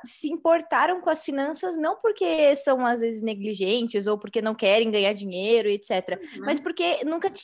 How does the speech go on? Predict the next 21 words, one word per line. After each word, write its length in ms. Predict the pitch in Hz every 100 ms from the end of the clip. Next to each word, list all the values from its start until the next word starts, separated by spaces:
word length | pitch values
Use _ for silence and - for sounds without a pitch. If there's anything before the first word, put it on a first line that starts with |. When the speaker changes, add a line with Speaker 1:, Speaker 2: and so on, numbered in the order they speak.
| -
Speaker 1:
tiveram 480 | - 359 285 277 571
essa 140 | 494
educação 480 | 294 247 262 254 240
realmente. 500 | 220 214 185 160 - - - -
E 100 | 233
eu 120 | 262
creio 320 | 330 320 302 330
que 160 | 330
é 60 | 269
uma 140 | 262
coisa 300 | 269 254 247
que 460 | 277 - 254 240 208
é 100 | 247
cultural 560 | 294 294 311 226 202
do 100 | 359
nosso 220 | 269 233 -
país, 420 | 202 175 202 -
né? 160 | 220
Que 120 | 226 226
a 20 |
gente 340 | 202 202 226